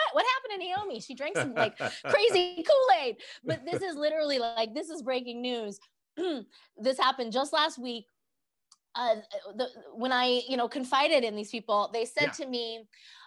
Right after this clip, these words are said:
Speaker 1: um, oh gosh, what was the exact quote?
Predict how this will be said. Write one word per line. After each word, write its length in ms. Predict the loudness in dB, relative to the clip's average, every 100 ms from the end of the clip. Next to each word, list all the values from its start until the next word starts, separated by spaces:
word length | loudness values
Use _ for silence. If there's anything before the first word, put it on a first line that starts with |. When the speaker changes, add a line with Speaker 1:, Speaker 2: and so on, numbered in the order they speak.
| -2
Speaker 1:
um, 880 | 2 4 4 0 -4 -4 -6 -10 -12 -18 _ _ _ _ _ _ _ _ _ -14
oh 180 | -10 -8
gosh, 320 | -4 -4 -2
what 120 | -2
was 120 | -2 -4
the 160 | -4 -2
exact 460 | -4 2 2 2
quote? 640 | -2 2 2 2 -8 -12